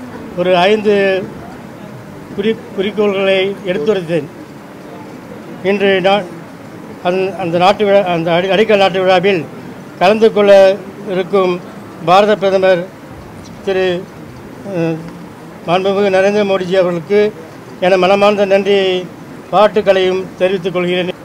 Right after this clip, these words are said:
நான் சட்டமன்ற உறுப்பினராக இருக்கக்கூடிய ஆயிரம் விளக்கு தொகுதியிலே நுங்கம்பாக்கத்திலே இரண்டு, அ, அ, மி-, மின்தூக்கிகள்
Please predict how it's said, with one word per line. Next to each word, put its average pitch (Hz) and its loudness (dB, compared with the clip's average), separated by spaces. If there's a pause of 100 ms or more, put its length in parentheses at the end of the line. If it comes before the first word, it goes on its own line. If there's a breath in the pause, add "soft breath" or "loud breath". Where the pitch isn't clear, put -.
(120)
நான் 175 2
சட்டமன்ற 208 0
உறுப்பினராக 190 0
இருக்கக்கூடிய 180 -2 (920)
ஆயிரம் 196 4
விளக்கு 175 -2
தொகுதியிலே 180 2 (540)
நுங்கம்பாக்கத்திலே 185 2 (160)
இரண்டு, 185 0 (800)
அ, 160 -2 (1040)
அ, 156 -4 (840)
மி-, 175 0
மின்தூக்கிகள் 190 -2